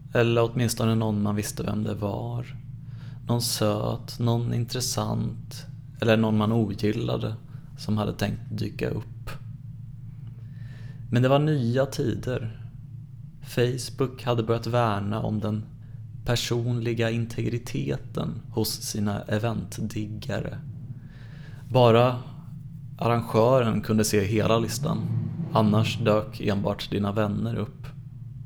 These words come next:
Det är såklart bra att de gör det svårare för stalkers,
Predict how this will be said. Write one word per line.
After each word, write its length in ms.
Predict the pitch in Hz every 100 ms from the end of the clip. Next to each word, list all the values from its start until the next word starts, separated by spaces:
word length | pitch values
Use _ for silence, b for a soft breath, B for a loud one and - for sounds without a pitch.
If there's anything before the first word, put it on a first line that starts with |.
| B B B B B B B B B B B B B B B B
Det 60 | -
är 60 | 110
såklart 300 | 117 113 107
bra 340 | 113 113 117
att 120 | 113
de 120 | 107
gör 140 | 101 95
det 60 |
svårare 520 | 101 - 104 104 104 107
för 120 | 104
stalkers, 880 | - 113 110 - - 110 107 -